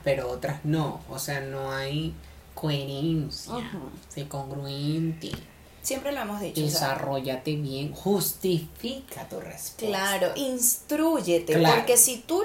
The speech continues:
Speaker 2: lees y tú te informas,
Speaker 1: Ujú.
Speaker 2: tú puedes tener la capacidad de debatir cualquier tema.
Speaker 1: Ujú.
Speaker 2: Lo que tú dices,
Speaker 1: Ujú.
Speaker 2: justifica tu respuesta.
Speaker 1: Claro.
Speaker 2: "Mira, Willy, ¿sabes qué? No estoy de acuerdo con, no sé, con un post que tú hiciste porque me ofende".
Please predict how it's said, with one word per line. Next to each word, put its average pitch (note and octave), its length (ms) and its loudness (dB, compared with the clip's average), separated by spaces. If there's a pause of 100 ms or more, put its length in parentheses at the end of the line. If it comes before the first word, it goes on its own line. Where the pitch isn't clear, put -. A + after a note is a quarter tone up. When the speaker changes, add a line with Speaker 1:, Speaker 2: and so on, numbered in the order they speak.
(120)
Speaker 2:
lees F#3 640 6
y A3 120 -6
tú C4 200 -6
te F#4+ 140 -4
informas, G#3 1000 4
Speaker 1:
Ujú. - 60 -12 (340)
Speaker 2:
tú D4+ 180 2
puedes F4+ 320 6
tener A#3 320 4
la C#4+ 120 6
capacidad C4+ 600 6
de A3 140 10
debatir G3+ 500 6
cualquier G3 580 4
tema. F#3 320 4
Speaker 1:
Ujú. G#2 420 -10 (140)
Speaker 2:
Lo - 40 -8
que F4+ 120 -4
tú D#4 120 -2
dices, D#4 600 4
Speaker 1:
Ujú. F#3 200 -2
Speaker 2:
justifica E4 640 0
tu D#4+ 100 0
respuesta. C4 460 4
Speaker 1:
Claro. F4 160 0 (260)
Speaker 2:
"Mira, D4 340 10
Willy, C4+ 260 4
¿sabes C#4+ 360 10
qué? E4+ 220 8
No C4+ 100 4
estoy D#4 240 6
de D#4 60 10
acuerdo D#4+ 480 10
con, B3+ 580 12
no F#3 80 -4
sé, - 320 2 (220)
con B3+ 260 10
un B3+ 240 0
post D4+ 460 10
que C#4 180 6
tú C#4 80 0
hiciste D4+ 480 4
porque A#3 360 4
me A3 120 4
ofende". F3 600 2